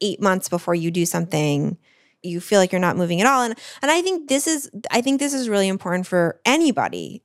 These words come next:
living life, <laughs> but particularly a creative person living life to, to think about is that you, and I,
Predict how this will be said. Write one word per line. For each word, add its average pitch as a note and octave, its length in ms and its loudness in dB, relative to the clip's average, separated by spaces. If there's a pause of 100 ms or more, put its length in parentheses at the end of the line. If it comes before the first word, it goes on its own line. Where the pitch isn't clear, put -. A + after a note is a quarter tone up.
(100)
living D#3 320 -2
life, D#3 540 -4
<laughs> A#3 40 -16
but G3+ 140 -10
particularly B3 340 0
a F3+ 60 -2
creative E3 340 -4
person E3 320 -6
living E3+ 220 -4
life F#3 160 -2
to, - 120 -10 (120)
to F3 100 -4
think C4 300 0
about E3+ 240 4
is D#3+ 160 0
that E3+ 240 4 (1120)
you, G#3 300 2
and F#3+ 100 2
I, F#3+ 120 2